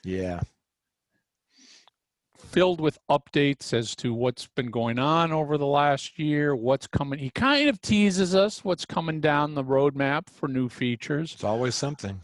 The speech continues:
Speaker 2: Always something. And, uh, we really spend a, a, a decent amount of time talking about the various revenue streams that Bandzoogle offers and the fact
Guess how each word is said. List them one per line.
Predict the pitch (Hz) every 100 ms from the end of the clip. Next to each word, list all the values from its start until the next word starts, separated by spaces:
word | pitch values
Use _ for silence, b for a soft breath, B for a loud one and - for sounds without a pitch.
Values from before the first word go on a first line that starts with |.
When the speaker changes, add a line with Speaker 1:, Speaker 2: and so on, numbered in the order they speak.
| -
Speaker 2:
Always | 135 156 185 -
something. | - 165 - 175 170 175 247 _
And, | 139 143 147 143 147
uh, | 147 147 151
we | 156
really | 160 175 180 185 180 185 226
spend | - - 165
a, | 165
a, | 165 165 208 160 160 170 214
a | 139
decent | 160 160 185
amount | 156 151
of | 139
time | - 160
talking | 143 151 139 156
about | 147 -
the |
various | 117 107 113 139 151 -
revenue | 123 131 147 135
streams | - - 107 98 90 - - _
that | 113 110 _
Bandzoogle | 113 113 107 110 120 131 123
offers | 113 110 107 - 117 110 - b b b b _
and | 123 117
the |
fact | - - 131 135 -